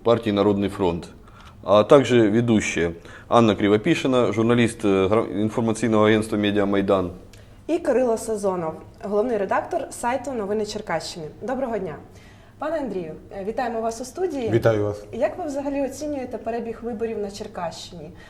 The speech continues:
Speaker 2: Адже зараз Черкащину вважають одним із центром підкупу виборців. Як би ви могли прокоментувати?
Speaker 3: Ну, знаєте,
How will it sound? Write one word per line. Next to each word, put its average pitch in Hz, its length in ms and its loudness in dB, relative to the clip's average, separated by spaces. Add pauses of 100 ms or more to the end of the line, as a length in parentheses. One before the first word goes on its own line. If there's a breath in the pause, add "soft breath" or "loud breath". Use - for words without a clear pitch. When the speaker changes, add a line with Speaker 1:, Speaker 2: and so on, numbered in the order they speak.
(100)
Speaker 2:
Адже 202 300 -4
зараз 302 360 -2
Черкащину 240 520 -10
вважають 233 420 -8
одним 220 260 -4
із 214 80 -8
центром 254 540 -10 (100)
підкупу 196 460 -8
виборців. 185 560 -8
Як 226 160 -8
би 220 100 -4
ви 202 80 -6
могли 190 280 -10
прокоментувати? 185 720 -12 (1160 loud breath)
Speaker 3:
Ну, 127 120 -2
знаєте, 131 540 2